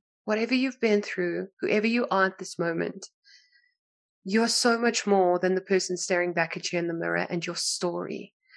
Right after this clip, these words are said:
You have a right to go through life loving who you see. And if you can't love her or him or they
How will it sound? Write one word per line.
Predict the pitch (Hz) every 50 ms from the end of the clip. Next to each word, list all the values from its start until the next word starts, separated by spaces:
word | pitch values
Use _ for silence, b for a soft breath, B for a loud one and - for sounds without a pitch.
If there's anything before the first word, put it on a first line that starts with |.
| B B B B B -
You | 190 208
have | 208 208 220 220
a | 220 214
right | 208 208 208 214 214 214
to | - 226
go | 226 226 214 208
through | 202 208 - - 202 202
life | 196 185 175 170 170 175 180 180 - _ _ _
loving | 196 190 190 190 190 196 196 185 196 190 180 170 165 165 165 b b b _ -
who | - 196
you | 180 175 180 175
see. | - - - 180 175 165 165
And | 170 170
if | - 208 202
you | - 233 226
can't | - - 240 240 226
love | 220 202 196 190 196 208 214 214 B B B B B B -
her | 208 208 208 214 226 -
or | - 190 180
him | 170 - 208 220 226 240 247 254 -
or | - 185 180
they | 180 190 190 196 226 277 320 330